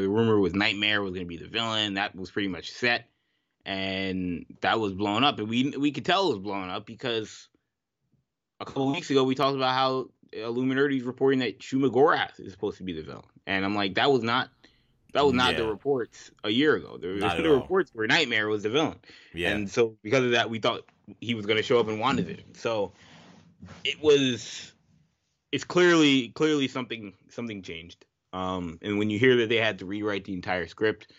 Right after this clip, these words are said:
Speaker 1: not, not surprising, um, given what we've heard about the movie.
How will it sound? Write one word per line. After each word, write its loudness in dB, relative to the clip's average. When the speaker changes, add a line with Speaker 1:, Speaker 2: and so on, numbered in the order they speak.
Speaker 1:
not, 2
not -4
surprising, -4
um, -4
given -4
what -4
we've -6
heard 2
about -2
the -6
movie. -2